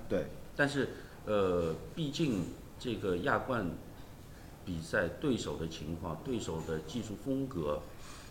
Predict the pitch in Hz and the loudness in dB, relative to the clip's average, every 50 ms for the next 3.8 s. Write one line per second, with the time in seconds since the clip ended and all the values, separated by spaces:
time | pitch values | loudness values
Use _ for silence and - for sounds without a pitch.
0 | - - - - - - - - - - 156 160 175 165 160 - 147 113 95 - | -12 -12 -12 -12 -12 -14 -14 -10 0 4 8 8 8 8 6 4 6 6 6 6
1 | - - - - - 95 101 110 117 98 - - 85 71 - - - - - - | 4 -2 -2 -2 0 0 2 2 2 2 2 0 0 -2 -2 -4 -8 -10 -10 -10
2 | - - - - - - - - - - - - - 104 107 90 - - 92 90 | -10 -10 -12 -12 -12 -12 -12 -12 -12 -12 -12 -8 -2 0 2 2 2 2 2 2
3 | 90 85 - - 67 71 78 73 - - - 95 87 80 73 | 2 0 -2 -4 -4 -4 -4 -6 -6 -2 0 0 0 0 -2